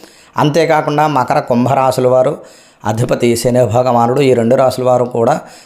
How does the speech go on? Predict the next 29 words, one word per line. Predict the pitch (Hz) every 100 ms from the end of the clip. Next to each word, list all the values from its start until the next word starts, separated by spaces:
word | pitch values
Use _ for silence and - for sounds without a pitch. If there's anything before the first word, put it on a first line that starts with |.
| _
జాతక | 117 123 143 151
ప్రకారం | 143 139 135 139 139
శని | 127 123
దోషాలు | 123 127 127 127
ఉన్నా | 127 117 120
లేకున్నా | 113 113 117
తప్పనిసరిగా | 143 98 - 113 113 120 120 143
శని | 120 113
త్రయోదశి | 113 120 113 113 110
పూజ | 110 113 110 107
చేయించుకుంటే | 104 101 107 113 165 - - _ _ _ _ 117
మేలు | 120 135 160
కలుగుతుంది. | 127 117 110 104 101 113 -
శని | - 147 160
దోషం | 175 180 175
ఉన్నవారు | 175 165 165 165
శని | 160 139
త్రయోదశి | 143 - 135 131 123 117
రోజు | 123 156
ఏం | 120 110 113
చేయాలి? | 104 92 95 107 - - _ _ -
శని | 127 147
త్రయోదశి | 151 156 151 143 139
రోజున | 147 147 127
సూర్యోదయానికి | 123 127 131 131 131 131 120
ముందే | 120 127
అభ్యంగన | 110 104 127 131 123
స్నానం | - 123 120 120
చేసి | 120 117 139